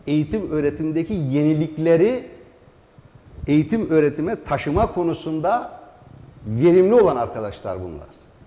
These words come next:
Yenilikleri hemen okullardan mezun olduktan sonra bu yenilikleri okullara taşıyabilecek birikime sahip genç, dinamik arkadaşlar.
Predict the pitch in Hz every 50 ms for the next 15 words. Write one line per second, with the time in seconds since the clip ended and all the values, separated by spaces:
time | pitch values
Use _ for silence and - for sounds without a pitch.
0 | - - 135 147 143 147 143 143 147 151 139 143 165 208 214 - - 131 131 131
1 | 135 135 131 - 131 127 123 120 113 113 110 101 - - - - - - - -
2 | - - 107 117 127 127 123 143 135 139 131 127 127 - 175 196 196 - - 151
3 | 160 147 143 151 147 139 131 127 120 113 - 120 127 147 202 214 - - 131 -
4 | - 135 127 127 139 175 170 - - 127 123 - 143 151 143 135 131 123 139 190
5 | 196 185 - - - - - - - - 113 107 117 147 151 175 - - 160 160
6 | 185 196 196 - 151 127 117 123 147 196 208 - - - - - - - - 117
7 | 151 160 151 175 170 - - - - - - - - - - - - - - -
8 | - 110 147 165 165 160 180 214 208 - - - - - - - - - _ -
9 | _ - - 110 95 - 95 98 98 - - - 107